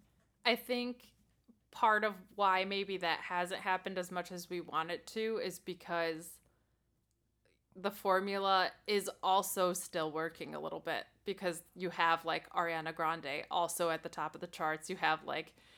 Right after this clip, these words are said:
this K-pop wave that doesn't really feel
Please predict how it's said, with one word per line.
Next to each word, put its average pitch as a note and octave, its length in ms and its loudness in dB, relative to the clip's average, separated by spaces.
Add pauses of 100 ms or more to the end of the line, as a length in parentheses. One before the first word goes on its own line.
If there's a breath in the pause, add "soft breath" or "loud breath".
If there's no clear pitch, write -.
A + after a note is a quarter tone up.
(180 soft breath)
this F#3 180 -2
K-pop E3+ 600 2
wave F3 480 0 (140)
that E3+ 220 4
doesn't F3 280 -2
really F3+ 220 -2
feel D#3+ 500 -2